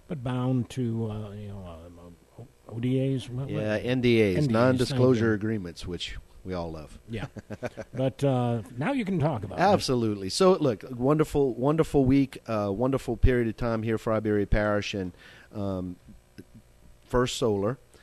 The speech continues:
Speaker 2: um, the major, uh, manufacturer of solar panels and solar components in the Western Hemisphere, uh, announced last week their intent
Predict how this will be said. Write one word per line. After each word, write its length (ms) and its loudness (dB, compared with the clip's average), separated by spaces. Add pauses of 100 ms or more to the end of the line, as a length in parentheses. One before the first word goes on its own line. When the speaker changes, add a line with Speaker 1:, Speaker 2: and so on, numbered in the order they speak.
(240)
Speaker 2:
um, 560 -4 (140)
the 160 -6
major, 720 -2 (200)
uh, 360 -6
manufacturer 840 -2
of 140 -6
solar 380 -2
panels 600 -2
and 120 -8
solar 300 -2
components 760 -2 (380)
in 100 -6
the 80 0
Western 360 -2
Hemisphere, 720 -2 (380)
uh, 220 -4
announced 400 -2
last 280 2
week 260 0
their 180 0
intent 400 -2